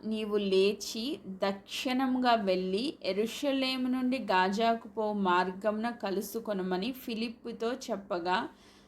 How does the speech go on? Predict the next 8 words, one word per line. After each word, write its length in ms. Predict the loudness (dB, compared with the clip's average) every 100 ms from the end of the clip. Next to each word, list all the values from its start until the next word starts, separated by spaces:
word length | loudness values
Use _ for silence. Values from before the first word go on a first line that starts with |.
| -10 -4
అతడు 380 | -2 -2 -2 0
లేచి 680 | 2 4 4 2 0 0
వెళ్ళెను." 680 | 2 0 0 -2 -4 -2 -4 -6 -16 _ _ _ _ _ _ _ _
ప్రభు 260 | -2 0 0
దూత 300 | -2 -2 -2
వచ్చి 300 | -6 -6 -4
ఏం 160 | -2 -4
చెప్పారంట? 600 | -4 -4 -2 -2 -2